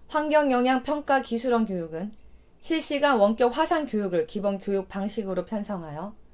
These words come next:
감염병 확산 예방 및 교육 수행의 시간과 비용을 절감하도록 했습니다. 최근 국제사회 이슈이자 우리나라의 탄소 중립 선언과 관련하여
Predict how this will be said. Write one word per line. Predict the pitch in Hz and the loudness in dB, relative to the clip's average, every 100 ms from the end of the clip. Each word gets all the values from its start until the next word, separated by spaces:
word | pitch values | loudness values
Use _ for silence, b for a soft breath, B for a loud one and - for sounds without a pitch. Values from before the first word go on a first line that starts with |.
| b b b b - | b b b b -2
감염병 | 240 247 247 262 262 | 2 2 6 6 6
확산 | 254 262 247 | 2 2 2
예방 | 214 208 214 | 2 2 2
및 | 247 233 | 0 2
교육 | 233 240 | 4 4
수행의 | 233 214 214 226 | 4 -2 0 -2
시간과 | 320 311 285 180 - | 0 0 2 0 -2
비용을 | 185 175 170 | -4 -4 -4
절감하도록 | 160 190 185 196 175 160 151 - | -4 0 2 0 -2 -4 -4 -6
했습니다. | 185 160 139 139 135 135 - - - - - - - - - - | -10 -10 -10 -10 -10 -12 -20 -20 -20 -20 -20 -20 -20 -20 -20 -2
최근 | 349 339 330 | 2 2 0
국제사회 | 254 285 277 277 269 | -2 6 8 10 10
이슈이자 | 240 226 240 226 220 254 | 8 6 0 0 4 4
우리나라의 | 202 226 214 202 202 233 | 4 0 2 4 2 2
탄소 | 233 302 294 262 | -2 -4 -2 -4
중립 | - 202 196 | -2 -2 -4
선언과 | 269 269 240 202 | -2 0 2 2
관련하여 | 190 170 165 156 151 214 156 | 2 -4 -6 -8 -8 -8 -8